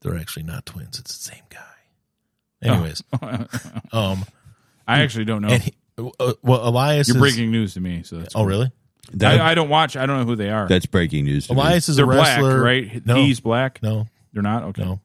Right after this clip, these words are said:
Speaker 1: Okay. Elias is a wrestler, and he has a beard, and he does, like,
Speaker 2: Who's
Speaker 1: these
Speaker 2: the black guys? New Day?
Speaker 1: Yeah, you're thinking New Day.
Speaker 2: Okay,
Speaker 1: They're still
Speaker 2: yeah.
Speaker 1: there. Um, but, uh,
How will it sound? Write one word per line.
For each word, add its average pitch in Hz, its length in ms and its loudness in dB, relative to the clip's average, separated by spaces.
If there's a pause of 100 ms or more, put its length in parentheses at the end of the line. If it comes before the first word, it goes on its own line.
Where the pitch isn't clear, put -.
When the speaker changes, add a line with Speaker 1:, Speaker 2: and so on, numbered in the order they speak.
(100)
Speaker 1:
Okay. 98 280 -4 (640)
Elias 127 360 2
is 123 100 -2
a 120 60 0
wrestler, 113 440 0 (640)
and 104 220 -4
he 107 80 2
has 98 100 0
a 98 40 -4
beard, 101 240 0
and 104 100 -4
he 101 60 -2
does, 95 220 -4
like, 95 160 -6
Speaker 2:
Who's 185 80 2
Speaker 1:
these 202 60 4
Speaker 2:
the 175 60 0
black 156 200 2
guys? 95 160 -6
New 117 160 0
Day? 143 360 -4 (500)
Speaker 1:
Yeah, 120 100 2
you're 117 140 0
thinking 110 220 0
New 98 120 -2
Day. 87 260 -6
Speaker 2:
Okay, 95 120 -10
Speaker 1:
They're 123 120 2
still 101 200 -2
Speaker 2:
yeah. 82 140 -8 (600)
Speaker 1:
there. 107 100 0
Um, 95 260 -2 (800)
but, 110 220 -2
uh, 98 200 -4